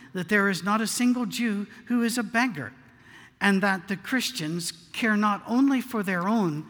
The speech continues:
but for ours as well, while those who belong to us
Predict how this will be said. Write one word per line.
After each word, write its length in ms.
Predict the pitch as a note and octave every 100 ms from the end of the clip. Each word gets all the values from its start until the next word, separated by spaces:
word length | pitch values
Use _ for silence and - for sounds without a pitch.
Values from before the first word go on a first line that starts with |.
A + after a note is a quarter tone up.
| - - -
but 140 | - F3
for 240 | - F#3+
ours 380 | F#3+ G#3+ G#3 G3
as 200 | G3 -
well, 380 | G3 E3+ C3 B2+ - - _ _ _ _
while 160 | F3+
those 360 | D#3 G3 F#3+ F3+
who 60 | G3
belong 420 | F#3 G3 A#3 G#3+
to 180 | F#3+ G3
us 320 | A3 D#3 -